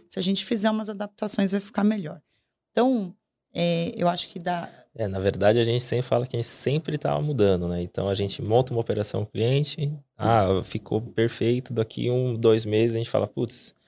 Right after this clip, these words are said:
Speaker 2: vamos ter que melhorar aqui pra gente conseguir ganhar o tempo ali, a produção que você precisa", ou ele mesmo também altera, né? Conforme vai passando, o perfil de cada um vai mudando e aí a gente vai tendo que se alterar também.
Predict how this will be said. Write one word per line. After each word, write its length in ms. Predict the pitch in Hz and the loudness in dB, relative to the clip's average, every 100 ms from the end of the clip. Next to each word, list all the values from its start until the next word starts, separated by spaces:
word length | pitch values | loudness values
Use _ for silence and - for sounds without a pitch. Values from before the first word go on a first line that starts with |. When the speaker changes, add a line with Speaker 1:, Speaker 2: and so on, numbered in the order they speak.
| _ _ _ | _ _ _
Speaker 2:
vamos 140 | 113 | -4
ter 80 | 107 | -2
que 140 | 113 110 | -2 2
melhorar 340 | 107 107 101 | 6 6 6
aqui 340 | 98 - 123 | 2 0 0
pra 140 | 131 104 | 0 -2
gente 180 | 101 - | -4 -6
conseguir 540 | 98 98 - 107 101 | -4 -4 -4 -4 -2
ganhar 300 | 98 92 95 | -2 0 0
o 80 | 90 | -2
tempo 340 | - 104 104 | -2 -2 -2
ali, 180 | 92 101 | -2 0
a 60 | 104 | 0
produção 560 | - 90 - 90 101 | -2 -4 -4 0 -2
que 100 | 101 | -2
você 240 | 87 90 95 | -4 -2 -4
precisa", 640 | 113 101 - 104 117 98 | -4 -6 -2 0 2 6
ou 160 | 107 | 6
ele 140 | 113 101 | 6 4
mesmo 320 | 95 104 107 | 0 -2 -2
também 240 | 92 95 | -4 -2
altera, 420 | 104 104 98 110 98 | -4 0 2 2 2
né? 160 | 98 | 0
Conforme 460 | 98 98 - 98 101 | -2 -8 -2 -2 0
vai 180 | 98 98 | -2 -2
passando, 460 | - 101 104 113 | -4 -2 2 2
o 40 | 127 _ _ _ _ | 0 _ _ _ _
perfil 340 | - 95 - 113 | -2 -2 0 0
de 120 | 110 | 0
cada 200 | 92 95 | -2 0
um 80 | 95 | -2
vai 120 | 95 | -2
mudando 420 | 90 92 98 117 | -2 2 2 4
e 60 | 110 | 0
aí 60 | |
a 20 | 104 | 0
gente 260 | 101 - | -2 -4
vai 140 | 101 98 | -2 0
tendo 220 | 98 104 | -2 -6
que 80 | - | -6
se 100 | 107 | -4
alterar 400 | 107 101 98 104 | -2 0 0 0
também. 400 | - 95 104 | 0 0 -2